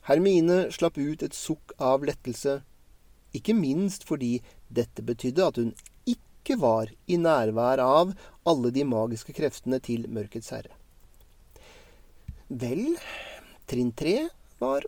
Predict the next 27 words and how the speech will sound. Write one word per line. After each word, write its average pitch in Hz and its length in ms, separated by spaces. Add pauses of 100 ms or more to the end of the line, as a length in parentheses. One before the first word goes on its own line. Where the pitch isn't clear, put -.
å 147 160
måle 123 380
resultatene, 151 640 (420)
men 165 220 (580)
i 143 80
dette 190 240
tilfellet 214 680 (180)
var 165 240
det 143 160
bare 156 320
å 147 220 (260)
notere 143 560
at - 220 (100)
flekken 131 380 (100)
hadde 110 300 (100)
forsvunnet. - 540 (720)
Og 196 220
hun 202 160 (420)
antok 175 480
at 165 160
hun 156 160 (240)
sannsynligvis 180 1300 (340)
kunne 196 400
hoppe 190 240
over 143 400 (240)
trinn 143 320
fire 165 480